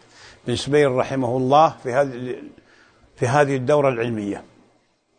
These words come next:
ومن تصلهم هذه الدروس عبر موقع ميراث الأنبياء السلفي العامر. أهلًا وسهلًا بكم.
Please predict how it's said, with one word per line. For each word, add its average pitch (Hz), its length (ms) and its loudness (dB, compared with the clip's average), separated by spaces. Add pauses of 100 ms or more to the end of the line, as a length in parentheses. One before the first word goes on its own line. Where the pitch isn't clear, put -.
(760)
ومن 135 400 0
تصلهم 143 800 -2 (600)
هذه 143 460 2
الدروس 143 840 -2 (500)
عبر 139 380 2
موقع 135 580 0
ميراث 127 560 -2
الأنبياء 131 760 0
السلفي 147 760 -2
العامر. 110 520 0 (1200)
أهلًا 135 360 0
وسهلًا 113 540 -2
بكم. 90 480 -12